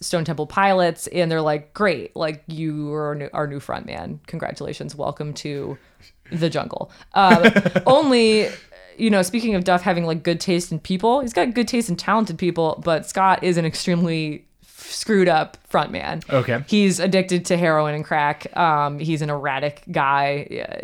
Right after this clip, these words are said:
Speaker 2: You think? Do you think that that was on the application when they asked him,
Speaker 1: Yeah.
Speaker 2: like, "How? What is your relationship to heroin and crack?"
Speaker 1: Like, and he's like, "Yeah, both, a lot, all the time." And they're like,
Speaker 2: Please.
Speaker 1: "Great." Uh, so he's super,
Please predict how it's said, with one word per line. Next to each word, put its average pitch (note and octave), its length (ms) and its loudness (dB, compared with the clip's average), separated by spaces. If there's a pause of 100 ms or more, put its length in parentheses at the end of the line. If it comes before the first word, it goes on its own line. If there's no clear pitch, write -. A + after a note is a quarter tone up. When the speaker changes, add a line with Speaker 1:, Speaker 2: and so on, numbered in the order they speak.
Speaker 2:
You D3+ 200 0
think? F3+ 260 2
Do D3 80 -4
you D#3+ 40 -2
think G3+ 240 -4
that F#3 100 -2
that F#3 120 4
was D#3+ 120 2
on D#3 140 4
the D3 100 2
application B2+ 680 -2
when B2 120 -4
they A#2+ 220 0
asked B2 260 -2
him, C3 60 6
Speaker 1:
Yeah. F#3+ 240 6
Speaker 2:
like, F3 140 0
"How? E3+ 200 4
What C4+ 160 2
is D4 100 2
your D4+ 100 4
relationship G3 520 2
to E3 80 0
heroin C#3+ 460 0
and A#2+ 140 -6
crack?" G#2+ 280 0
Speaker 1:
Like, F3+ 260 2
and F#3+ 140 0
he's F3 160 2
like, E3+ 280 0
"Yeah, F#3 340 0 (240)
both, D#3 520 0
a F3 120 -2
lot, D3+ 320 0
all D#3 160 2
the D#3 60 -2
time." D3 320 -2
And D3 100 -10
they're D#3 60 -6
like, D#3 80 -2
Speaker 2:
Please. D3 120 2
Speaker 1:
"Great." F4 380 2 (500)
Uh, F3+ 500 6 (240)
so B3+ 200 4
he's A#3+ 160 2
super, C4+ 920 0